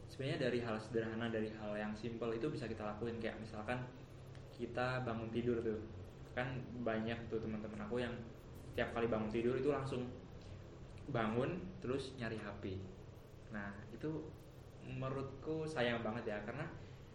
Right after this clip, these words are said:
harusnya itu ketika kita bangun tidur itu kita pelan-pelan terus bangun dari tempat tidur, terus,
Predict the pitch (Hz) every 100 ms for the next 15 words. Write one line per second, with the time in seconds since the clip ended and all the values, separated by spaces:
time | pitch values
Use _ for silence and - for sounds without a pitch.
0 | - - - - 135 123 127 123 170 -
1 | - 139 131 123 123 113 107 107 120 117
2 | 107 - - 151 151 156 156 156 - -
3 | - - - - 110 104 107 107 117 131
4 | 156 160 - - 107 - 107 104 107 104
5 | 107 110 104 104 - - 107 117 131 139
6 | 131 - - - - - 110 107 - -